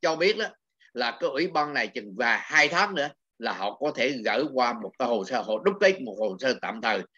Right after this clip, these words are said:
và có thể mùa hè họ đúc kết, à, một cái hồ sơ chính thức final đó. Thì thưa ông,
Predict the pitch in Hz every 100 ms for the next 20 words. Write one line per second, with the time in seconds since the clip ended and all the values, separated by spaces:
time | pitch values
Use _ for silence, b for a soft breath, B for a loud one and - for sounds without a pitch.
0 | B 113 98 147 143 147 135 110 107 110
1 | 98 - _ 104 131 170 - 170 190 190
2 | 139 123 120 110 104 - 127 104 90 120
3 | 117 175 175 196 196 - 131 120 98 113
4 | - - _ _ _ 123 120 156 143 151